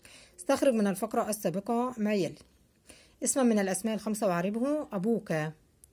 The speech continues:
أبوك مبتدأ مرفوع وعلامة رفعه الواو لأنه اسم من الأسماء الخمسة،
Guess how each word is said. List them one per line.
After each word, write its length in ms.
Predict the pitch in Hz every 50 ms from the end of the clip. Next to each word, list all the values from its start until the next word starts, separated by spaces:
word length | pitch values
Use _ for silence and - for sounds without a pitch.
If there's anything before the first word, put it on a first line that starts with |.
| _ _ _ - - - - - - - _ -
أبوك 240 | - 165 220 247 254
مبتدأ 400 | 254 208 190 180 - 214 202 220
مرفوع 580 | 190 185 180 170 - - 214 226 254 285 302 285
وعلامة 340 | 233 190 190 208 208 196 185
رفعه 200 | 208 214 208 202
الواو 420 | 170 160 185 214 247 294 320 349 320 - - -
لأنه 300 | 165 165 175 175 175 202
اسم 160 | 196 - 202
من 60 | 170
الأسماء 260 | 165 156 - 196 185
الخمسة، 480 | 175 - 190 190 202 202 285 294 330